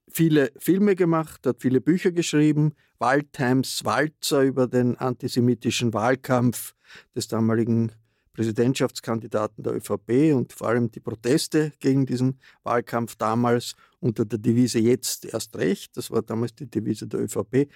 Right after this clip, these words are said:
Das war einer der letzten Filme von Ruth Beckermann. Äh, Ruth, was motiviert eine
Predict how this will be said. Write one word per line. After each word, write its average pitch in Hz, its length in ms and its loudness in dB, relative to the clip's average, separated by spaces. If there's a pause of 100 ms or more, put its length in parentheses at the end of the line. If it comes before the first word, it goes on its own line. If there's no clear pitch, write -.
(120)
Das - 160 -8
war 117 60 0
einer 120 180 2
der 123 100 0
letzten 123 400 0
Filme 113 380 0
von 107 240 -4 (420)
Ruth 113 240 -4
Beckermann. - 460 -8 (340)
Äh, - 120 -16 (380)
Ruth, 180 360 2
was 156 440 0
motiviert 151 800 2
eine 156 440 0